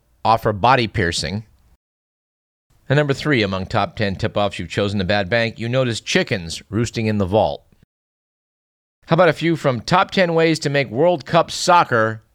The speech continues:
more exciting? We like number ten, blindfolds and stilts.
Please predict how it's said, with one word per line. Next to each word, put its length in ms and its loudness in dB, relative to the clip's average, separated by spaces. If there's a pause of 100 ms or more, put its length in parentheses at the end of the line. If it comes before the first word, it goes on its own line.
more 220 2
exciting? 580 -2 (1040)
We 80 -2
like 160 2
number 220 -2
ten, 580 -2
blindfolds 960 0
and 240 -4
stilts. 680 0